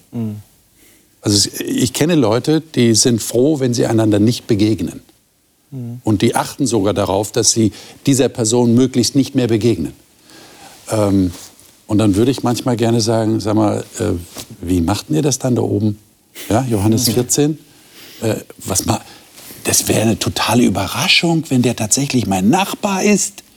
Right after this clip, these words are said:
Speaker 2: Kann ich dann zu Jesus gehen und sagen, "Du, da, so war das eigentlich nicht ausgemacht. <laughs> Ich bin ihm immer schon aus dem Weg gegangen, aber jetzt ist er mein Nachbar.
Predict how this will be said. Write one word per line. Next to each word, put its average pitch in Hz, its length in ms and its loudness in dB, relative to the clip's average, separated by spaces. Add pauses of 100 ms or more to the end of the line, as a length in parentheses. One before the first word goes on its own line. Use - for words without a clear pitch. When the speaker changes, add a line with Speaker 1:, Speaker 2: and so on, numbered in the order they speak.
(1080)
Speaker 2:
Kann - 160 0
ich 143 80 0
dann 165 140 2
zu - 120 0
Jesus 147 340 2
gehen 160 120 2
und 156 60 2
sagen, 143 240 0
"Du, 139 160 2
da, 131 140 0
so 117 200 0
war 135 120 0
das 151 140 -2
eigentlich - 280 -4
nicht 151 220 0
ausgemacht. - 600 -4
<laughs> 220 80 -6 (920)
Ich 120 120 -4
bin 156 160 2
ihm 151 120 2
immer 165 140 0
schon 170 160 -2
aus 156 140 0
dem 147 120 0
Weg 160 160 4
gegangen, 107 300 -2
aber 110 80 0
jetzt 113 180 2
ist 147 160 0
er 117 80 2
mein 95 220 2
Nachbar. 90 420 -2